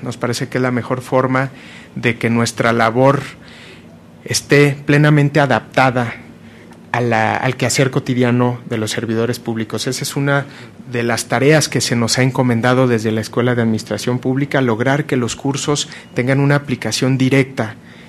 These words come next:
en el quehacer, en la labor cotidiana de la función pública. Por tanto, es fundamental hacer, fundamental para nosotros hacer equipo con ustedes en estos temas.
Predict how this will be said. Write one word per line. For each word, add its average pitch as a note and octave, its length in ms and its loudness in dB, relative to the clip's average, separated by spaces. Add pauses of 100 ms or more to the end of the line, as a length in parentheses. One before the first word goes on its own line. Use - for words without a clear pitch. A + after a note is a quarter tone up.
(100)
en A#2+ 140 -4
el A2 120 -6
quehacer, A#2+ 540 -2
en A#2+ 100 -2
la A2 100 0
labor A#2 280 0
cotidiana A#2 640 -4 (340)
de A2 100 -4
la G#2+ 100 0
función A2 400 -2
pública. G#2+ 480 -6 (720)
Por C3+ 140 2
tanto, D#3 280 4
es D#3 280 4
fundamental C#3+ 720 0
hacer, B2+ 460 -4 (100)
fundamental B2+ 580 0
para C#3+ 180 -2
nosotros B2 360 -6
hacer C3+ 240 -2
equipo C3 380 -6
con A#2 200 -4
ustedes A#2+ 600 -4 (320)
en A2+ 120 -4
estos A2+ 360 -6
temas. G#2 400 -8